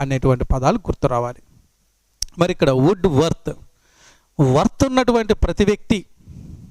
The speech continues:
వర్త్ ఉన్నటువంటి ప్రతి వ్యక్తి పుట్టుక నుండి చనిపోయేంత వరకు పరిసరాలలో గుర్తించబడతాడు అని గుర్తుపెట్టుకోవాలి.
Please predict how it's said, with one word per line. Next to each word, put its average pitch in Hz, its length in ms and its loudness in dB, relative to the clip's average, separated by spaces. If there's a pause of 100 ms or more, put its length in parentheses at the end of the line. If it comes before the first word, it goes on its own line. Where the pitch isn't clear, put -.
(640)
వర్త్ 151 380 0
ఉన్నటువంటి 220 420 0
ప్రతి - 300 -2
వ్యక్తి 185 420 -2 (760)
పుట్టుక 214 400 0
నుండి 175 400 0 (120)
చనిపోయేంత 170 600 0
వరకు 131 600 0 (360)
పరిసరాలలో 170 600 2
గుర్తించబడతాడు 135 1400 0 (1120)
అని 190 100 2
గుర్తుపెట్టుకోవాలి. 131 600 -2